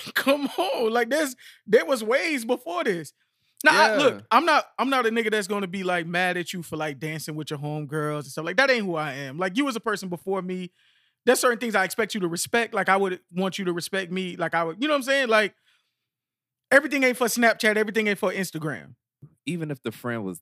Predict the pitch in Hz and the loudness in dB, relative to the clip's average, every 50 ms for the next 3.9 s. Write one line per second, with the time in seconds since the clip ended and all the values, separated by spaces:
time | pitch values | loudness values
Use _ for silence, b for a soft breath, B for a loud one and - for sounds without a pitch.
0 | _ - 110 110 101 87 92 90 - 92 87 82 80 85 80 76 71 _ _ _ | _ -4 -2 -2 -2 -4 -10 -12 -10 -10 -10 -10 -10 -14 -18 -20 -20 _ _ _
1 | _ _ _ _ _ _ _ _ _ _ _ _ _ _ _ _ _ - - - | _ _ _ _ _ _ _ _ _ _ _ _ _ _ _ _ _ -10 -6 -4
2 | 233 208 165 156 185 247 - 147 135 110 143 151 147 - _ _ _ _ - 175 | -4 -4 -4 -4 -4 -4 -4 -4 -4 -2 -4 -4 -4 -8 _ _ _ _ -2 -2
3 | 202 185 165 135 104 92 92 95 95 107 120 139 160 175 202 - 98 90 | -2 -2 -2 -4 -6 -4 -4 -6 -4 -2 -2 -2 -2 -4 -6 -8 -10 -14